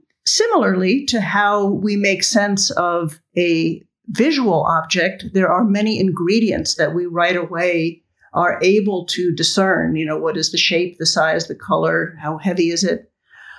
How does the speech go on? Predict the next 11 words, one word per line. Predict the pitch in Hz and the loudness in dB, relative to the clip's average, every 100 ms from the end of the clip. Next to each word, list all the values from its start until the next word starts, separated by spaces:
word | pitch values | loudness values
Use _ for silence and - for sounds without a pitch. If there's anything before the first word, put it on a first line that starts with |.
| - | -6
Um, | - 185 190 196 | 0 2 2 0
and | 214 226 | 0 0
with | 233 - | -2 -2
sound, | - 285 294 175 208 - | 0 2 2 0 -2 -4
remember, | 185 160 220 320 185 | -6 0 2 2 2
sound, | 190 202 202 214 220 220 | 0 0 0 0 -2 -4
first | 196 190 | -4 -4
of | 180 | 0
all, | 175 190 | 0 2
is | 202 | 2
invisible. | 220 165 151 151 208 269 | 2 2 -2 -2 -2 -2